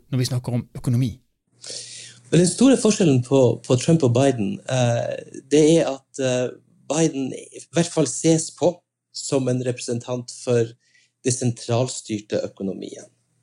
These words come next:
Speaker 2: Um, en, en, et Amerika hvor Washington D C har mye mer å si. Mens Trump blir sett på som en representant for det lokale, eh, delstatsstyrte, eller, eller mindre styrte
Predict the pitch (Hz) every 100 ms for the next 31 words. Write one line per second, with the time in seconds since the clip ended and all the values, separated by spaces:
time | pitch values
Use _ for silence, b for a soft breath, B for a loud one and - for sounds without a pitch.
0 | - 107 101 - - - - 120 117 -
1 | 117 107 117 117 123 131 120 - 101 -
2 | 113 107 - 120 135 - 107 - 113 107
3 | 110 - 131 113 117 110 110 110 101 101
4 | 90 - - - _ _ _ _ _ _
5 | - 127 127 120 - - 175 165 127 117
6 | 127 120 - 107 - 113 113 113 110 110
7 | - 110 101 120 117 - 113 104 101 -
8 | 160 170 165 160 b b b _ _ 120
9 | 110 107 120 131 131 - 131 123 - -
10 | 120 107 - - - 50 95 - - 117
11 | 123 147 175 190 233 185 139 - 135 135